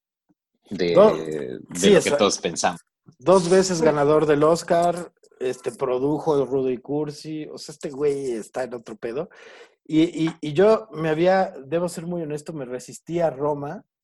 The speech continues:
Speaker 2: como durante un año. O sea, todo el mundo hablaba de Roma, Roma, Roma, Roma, Roma, y yo decía, "Ay, nomás no la voy a ver porque todo el mundo ama-, anda mamoneando y yo necesito como la distancia", ¿no?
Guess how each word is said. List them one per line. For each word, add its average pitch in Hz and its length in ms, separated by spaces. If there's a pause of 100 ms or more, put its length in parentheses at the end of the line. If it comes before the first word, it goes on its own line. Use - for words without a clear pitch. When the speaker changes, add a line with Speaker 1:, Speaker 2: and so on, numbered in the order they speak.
(300)
Speaker 2:
como 127 280
durante 123 560
un 139 200
año. 127 260 (380)
O 107 80
sea, 117 380 (400)
todo 156 160
el 151 60
mundo 143 180
hablaba 127 220
de 113 100
Roma, 151 320
Roma, 139 300
Roma, 139 280
Roma, 131 320
Roma, 139 320
y 117 40
yo 123 80
decía, 117 340 (520)
"Ay, - 360
nomás 139 260
no 165 140
la 170 80
voy 170 160
a 165 40
ver 160 160
porque 143 200
todo 143 140
el 147 100
mundo 147 60
ama-, 123 360
anda 139 180
mamoneando 123 580
y 117 80
yo 120 100
necesito 120 520
como 104 320 (380)
la 117 180
distancia", 131 840 (640)
¿no? 151 360